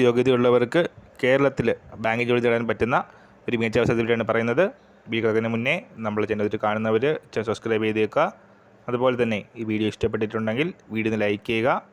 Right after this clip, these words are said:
മാക്സിമം ഷെയറും കൂടെ ചെയ്തേക്കുക. അപ്പോൾ നൂറ്റി ഇരുപത്തഞ്ച് ഒഴിവുകളുമായിട്ടാണ് ഓഫീസ് അറ്റൻഡന്റ് വേക്കൻസീസ്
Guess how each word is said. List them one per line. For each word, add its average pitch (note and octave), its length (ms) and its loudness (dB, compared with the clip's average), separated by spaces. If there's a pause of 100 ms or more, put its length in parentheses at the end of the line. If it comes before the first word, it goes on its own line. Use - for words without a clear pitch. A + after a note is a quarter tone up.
(180)
മാക്സിമം G#2+ 460 -6 (180)
ഷെയറും A2 320 0
കൂടെ A#2+ 220 -2
ചെയ്തേക്കുക. G#2+ 360 -2 (800)
അപ്പോൾ E3 180 2 (380)
നൂറ്റി C#3 280 -2 (100)
ഇരുപത്തഞ്ച് D3+ 480 2
ഒഴിവുകളുമായിട്ടാണ് B2+ 1000 2 (260)
ഓഫീസ് C#3+ 400 -2
അറ്റൻഡന്റ് A#2 460 -2
വേക്കൻസീസ് A2+ 760 -2